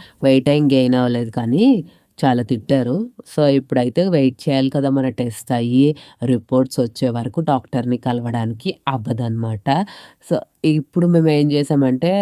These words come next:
నేను లెవెన్ అవుతుంది అనుకుంటా, ఇంకా టెస్ట్ ఇచ్చేసాను. షుగర్, ఆ, ఫాస్టింగ్ షుగర్ అయిపోయినాక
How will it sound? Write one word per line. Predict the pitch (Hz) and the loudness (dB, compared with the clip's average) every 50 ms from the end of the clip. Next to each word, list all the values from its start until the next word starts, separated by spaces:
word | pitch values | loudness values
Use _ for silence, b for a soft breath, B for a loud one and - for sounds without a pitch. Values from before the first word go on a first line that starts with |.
| 196 - - - - | -2 -2 -4 -4 -2
నేను | 143 139 135 135 135 131 127 127 123 123 123 120 120 127 - _ _ _ - - | 0 2 2 2 2 2 0 0 -2 -2 -4 -4 -6 -6 -8 _ _ _ -4 0
లెవెన్ | 139 135 131 127 131 127 | 2 2 4 4 4 4
అవుతుంది | 127 123 127 131 131 - 170 170 165 | 4 4 2 0 2 0 2 2 2
అనుకుంటా, | 151 135 127 120 131 120 117 110 - 127 131 165 202 B B B B B B | 2 2 0 0 -2 -4 -4 -4 -4 -4 -4 -4 -4 B B B B B B
ఇంకా | 143 139 135 147 | 0 2 2 2
టెస్ట్ | 131 - 143 135 131 - - 143 | 0 2 0 0 0 -2 -4 -4
ఇచ్చేసాను. | 135 135 - 139 135 131 139 123 120 120 131 143 | -4 -4 -4 -6 -4 -2 -2 -2 0 0 -2 -2
షుగర్, | 143 - 143 131 117 120 127 127 127 135 143 151 160 165 B B B B B B - | -2 0 -2 -2 0 0 0 2 2 2 2 0 -2 -6 B B B B B B -12
ఆ, | - 85 82 | -6 -6 -6
ఫాస్టింగ్ | - - - 147 143 139 139 - - 156 151 151 | -4 0 0 2 2 0 -2 -4 -4 -4 -4 -4
షుగర్ | 156 - 151 131 135 131 | -2 -2 -2 0 0 0
అయిపోయినాక | 131 127 120 - 135 131 131 131 131 - - | 0 -2 -2 -2 -2 0 0 -2 -2 -2 -2